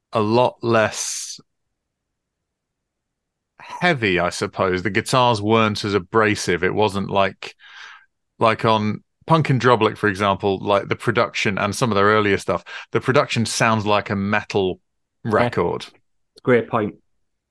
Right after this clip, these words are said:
Speaker 1: Just played differently.
Speaker 2: Mm.
Speaker 1: Whereas they, they, the guitars were a little cleaner, and there was a lot less low end. It's quite a trebly sort of album, but so it's sort of abrasive in a different way. Um,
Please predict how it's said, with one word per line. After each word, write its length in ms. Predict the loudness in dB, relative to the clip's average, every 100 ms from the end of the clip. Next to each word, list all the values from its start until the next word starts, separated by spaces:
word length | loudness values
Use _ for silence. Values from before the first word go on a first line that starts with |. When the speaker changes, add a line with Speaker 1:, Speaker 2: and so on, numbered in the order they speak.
| _ -12
Speaker 1:
Just 220 | -4 -4
played 320 | 0 2 2 2
differently. 560 | -2 0 -4 -4 -6
Speaker 2:
Mm. 180 | -8 -12 -12 -8
Speaker 1:
Whereas 580 | 0 2 4 4 2 0
they, 460 | 2 4 4 0 -2
they, 380 | -2 2 2 2
the 160 | -2
guitars 420 | -6 -2 0 0
were 80 | 0
a 40 | 0
little 180 | -2 -6
cleaner, 760 | -2 2 2 2 2 2 0 -4 _
and 320 | -2 0 0
there 120 | 0
was 100 | 0
a 80 | 0
lot 260 | 0 0 0
less 260 | -2 -4
low 300 | -2 0 2
end. 460 | 2 0 -2 -6 -8
It's 160 | -12 -4
quite 200 | -2 0
a 60 |
trebly 480 | -2 -2 0 2 0
sort 220 | 0 -2
of 80 | 0
album, 420 | 2 2 0 -4
but 160 | 0 0
so 180 | 2 0
it's 120 | 0
sort 160 | 0
of 160 | 0 -2 -12 -18 -10
abrasive 640 | -4 -2 2 2 2 2 2
in 80 | 0
a 60 |
different 500 | 0 -2 -2 -4 0
way. 480 | 2 2 2 -4 -12 -20 -20 -20 -20 _ _ -2
Um, 520 | 0 2 0 -4